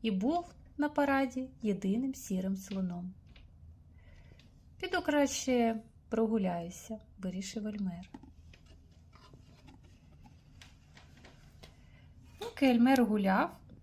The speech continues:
йому спало на думку, що навколо надто тихо. Потрібно це місце оживити,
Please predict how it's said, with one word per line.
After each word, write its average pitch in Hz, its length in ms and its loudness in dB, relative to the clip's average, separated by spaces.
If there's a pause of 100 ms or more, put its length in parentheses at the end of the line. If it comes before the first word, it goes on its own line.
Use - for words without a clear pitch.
(240)
йому 415 300 -2
спало 311 420 4
на 240 140 6
думку, 285 540 0 (260)
що - 220 2
навколо 294 480 4
надто 262 480 2
тихо. 196 720 -2 (400)
Потрібно 262 720 0
це 294 220 2
місце 233 600 2 (460)
оживити, 226 920 2